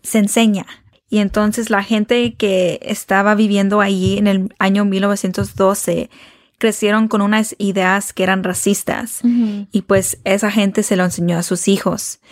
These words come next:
Speaker 1: Y esos
Speaker 2: Ujú.
Speaker 1: hijos se los enseñan a sus otros hijos.
Speaker 2: Pues el racismo nomás li-, nomás vive porque es enseñado.
Speaker 1: Sí. Entonces, ahora en el año mil novecientos noventa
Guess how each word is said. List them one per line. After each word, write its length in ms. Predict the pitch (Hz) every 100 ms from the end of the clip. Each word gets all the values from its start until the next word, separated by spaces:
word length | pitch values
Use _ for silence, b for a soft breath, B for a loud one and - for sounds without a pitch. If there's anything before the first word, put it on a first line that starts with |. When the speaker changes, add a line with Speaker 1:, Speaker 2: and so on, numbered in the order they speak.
| b
Speaker 1:
Y 120 | 247
esos 180 | 233 214
Speaker 2:
Ujú. 100 | 208
Speaker 1:
hijos 160 | 208 208
se 80 | 196
los 120 | 185
enseñan 300 | 175 185 180
a 40 |
sus 140 | 185 180
otros 300 | - 185 -
hijos. 440 | 190 - 214 - B
Speaker 2:
Pues 180 | 254 240
el 140 | 233
racismo 500 | 226 220 - 233 247
nomás 540 | 240 214 208 214 - - -
li-, 460 | 208 202 214 214 - _ _ _ _ _ 226
nomás 440 | 240 233 233 220
vive 260 | 233 233 220
porque 260 | 208 220
es 100 | 208
enseñado. 560 | 208 196 196 185 185 190 190
Speaker 1:
Sí. 460 | - 240 220 190 101 B -
Entonces, 600 | 226 226 220 247 226 - 202
ahora 500 | 208 208 208 214 208 -
en 140 | 190
el 120 | 190
año 220 | 190 196
mil 220 | 202 196 202
novecientos 440 | 196 - 190 190
noventa 600 | 185 190 190 190 196 -